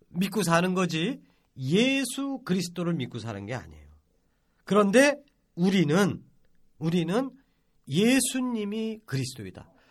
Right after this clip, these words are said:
물론 돈 좋죠. 건강 정말 필요하죠. 그거 나쁘다고 얘기할 사람 누가 있겠어요? 그러나 그거는 이 차적인 문제다. 일 차적인 거, 핵심,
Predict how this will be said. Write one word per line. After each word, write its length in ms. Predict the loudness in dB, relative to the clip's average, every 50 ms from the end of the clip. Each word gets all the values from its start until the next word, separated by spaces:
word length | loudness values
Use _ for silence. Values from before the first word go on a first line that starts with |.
| _ _ _
물론 580 | -6 -2 0 0 2 4 4 2 2 0 -4 -10 _ _ -12
돈 460 | -6 -4 -2 -2 -2 -2 -4 -8 -12 _ _
좋죠. 800 | -20 -20 -18 -16 -14 -12 -12 -12 -12 -12 -14 -16 -16 -18 -18 -20 _ _ _ _ _
건강 600 | -6 -4 -2 0 2 4 4 4 4 4 0 -4 -10 _ _ _ -4
정말 300 | -2 0 2 2 0 0
필요하죠. 580 | 0 -4 -2 -2 -2 -2 -2 -4 -8 -10 -18 _ _ _ _ _ _ _ _ _ _ _ _ _ _ _ _ -6
그거 240 | -4 0 2 4
나쁘다고 480 | 6 6 4 4 4 4 6 6 6 4
얘기할 220 | 2 2 2 0 0
사람 180 | 0 -2 -4
누가 200 | -4 -6 -6 -6 -6
있겠어요? 420 | -6 -8 -10 -14 -14 -14 -18 -20 -20 _ _ _ _ _ _ _
그러나 640 | -4 0 2 2 2 2 2 4 6 6 6 6 4 0 _ _ _ _ _ _ _ _ _ _ _
그거는 420 | -12 -10 -6 -4 -4 -4 -4 -6 -8 -6
이 140 | -8 -6 -6
차적인 380 | -6 -6 -6 -6 -6 -6 -6 -8
문제다. 500 | -8 -10 -10 -14 -16 -20 -20 -20 -20 _ _ _ _ _ _ _ _ _ _ _ _ _ _ _ _ _ _ _ _ _ _ _ _ _ _ _ _ _
일 260 | 6 6 8 8 6
차적인 520 | 4 4 2 4 4 2 2 0 -2 -4 -4
거, 200 | -4 -6 -8 _ _ _ _ _ _ _ _ _ _ _ _ _ _ _ _ _ -2
핵심, 600 | -2 0 0 0 -2 0 0 0 -2 -4 -8